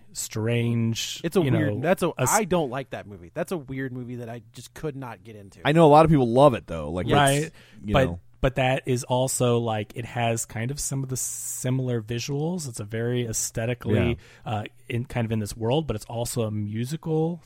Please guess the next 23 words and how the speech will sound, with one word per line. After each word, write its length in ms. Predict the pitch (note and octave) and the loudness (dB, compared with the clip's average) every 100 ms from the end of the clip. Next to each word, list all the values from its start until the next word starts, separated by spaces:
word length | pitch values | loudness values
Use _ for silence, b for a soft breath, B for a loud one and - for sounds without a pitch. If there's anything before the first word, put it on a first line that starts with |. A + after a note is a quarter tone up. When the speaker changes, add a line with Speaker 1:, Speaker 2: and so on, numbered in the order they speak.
| - | -10
Speaker 1:
type 240 | C#3+ C3+ | -4 -2
movie, 320 | C#3 D3 E3 | 2 4 4
but 160 | E3+ A#2 | 2 0
it's 80 | A2+ | 4
also 260 | A#2 A#2 | 4 2
very 280 | A2 A#2+ A2+ | -2 -2 -2
horror 500 | G#2+ - A#2 B2+ B2+ | -2 2 4 6 4
weird 420 | G#2 A2 B2 F3 | 2 2 2 2
because 340 | D3 - A#2 - B B - | -2 -2 -2 -2 B B -4
they're, 360 | A2 G#2 G2+ - | -2 -2 -6 -12
it's 180 | G#2+ - | -12 -10
like 160 | G2+ F#2+ - | -10 -12 -12
body 300 | F#2+ G2+ C3+ | -10 -6 -4
parts, 440 | - D3 D#3+ - - | -2 -2 -2 -4 -8
like 180 | G2 | -8
they're 300 | - G#2 G2+ G2+ | -8 -6 -8 -10
repossessing 680 | B2+ B2 A#2 B2+ B2 B2 G#2+ | -14 -8 -6 -4 -2 2 2
Speaker 3:
Right. 140 | G2 F2 | 2 0
Speaker 1:
body 260 | A#2+ E3 | 0 0
parts, 340 | G#2+ G2 F#2+ A#2 | 0 -6 -8 -2
right? 280 | A#2+ D#3 B2+ | 0 0 0
Like 220 | A2+ A2+ | -2 -2
it's, 220 | A2 | -4